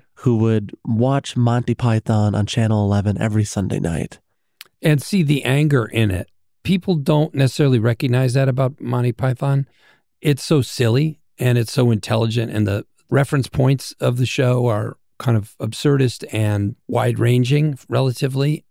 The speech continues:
Speaker 2: and they don't see that at the core of it is a big fuck you <laughs> to society, society's order. I saw it and felt it when I watched the show.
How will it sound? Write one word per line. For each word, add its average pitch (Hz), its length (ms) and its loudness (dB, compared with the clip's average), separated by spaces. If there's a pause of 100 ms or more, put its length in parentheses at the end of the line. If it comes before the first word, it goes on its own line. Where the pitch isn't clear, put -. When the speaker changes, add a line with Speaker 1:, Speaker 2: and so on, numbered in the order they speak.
(140)
Speaker 2:
and 135 160 2
they 135 80 4
don't 143 240 2
see 131 300 2
that 117 160 0
at 110 120 -2
the - 80 -10
core 120 260 2
of 110 120 0
it 107 140 -2
is 107 200 -4
a 110 140 -6 (300)
big 104 180 -2
fuck - 360 -8
you 101 280 -2 (260)
<laughs> - 240 -20
to 107 420 2 (220)
society, 123 880 0 (160)
society's 117 680 -2
order. 113 640 0 (560)
I 156 440 0
saw 113 320 -4
it - 180 -16
and 120 160 -2
felt 117 300 -2
it - 120 -14 (240)
when 131 200 0
I 110 80 2
watched 98 320 -4
the - 60 -12
show. - 220 -4